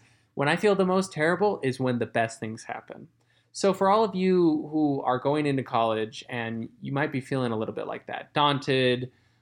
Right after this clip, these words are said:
um, stressed, not sure about the future, you just feel terrible, you don't know if the major which you have is right,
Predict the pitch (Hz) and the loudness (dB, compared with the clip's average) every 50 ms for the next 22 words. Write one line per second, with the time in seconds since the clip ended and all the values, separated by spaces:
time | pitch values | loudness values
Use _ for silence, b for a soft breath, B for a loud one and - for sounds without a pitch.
0 | b b - 117 113 110 107 104 104 101 - - - - - 131 127 123 120 - | b b -2 0 0 0 0 -2 -4 -8 -10 -14 -8 -2 0 4 4 4 4 2
1 | - - - - - - - 135 139 143 151 156 156 - - 151 139 131 127 127 | -2 -8 -10 -12 -12 -10 -4 0 0 2 2 0 -2 -4 -2 0 0 0 2 0
2 | 120 - 120 107 - - 131 127 123 120 - 131 120 120 120 120 123 123 - - | -2 -2 -6 -12 -8 -4 -2 -2 -2 -4 -4 -4 -4 -2 -2 -2 -4 -4 -4 -4
3 | - 120 113 - - - 147 139 135 135 135 107 135 127 127 123 120 117 127 127 | -4 -4 -4 -4 -4 0 2 4 4 4 2 2 2 0 2 2 0 0 -2 -2
4 | 127 123 123 120 117 - - 107 113 123 156 170 165 147 151 151 147 135 - 139 | -2 -2 -2 -4 -4 -6 -8 -10 -4 0 0 0 2 2 0 0 0 0 -2 -4
5 | 135 135 135 127 - 131 123 120 120 117 113 120 120 117 113 113 113 | -4 -4 -4 -4 0 0 0 0 0 -4 -4 -2 -2 0 0 0 -2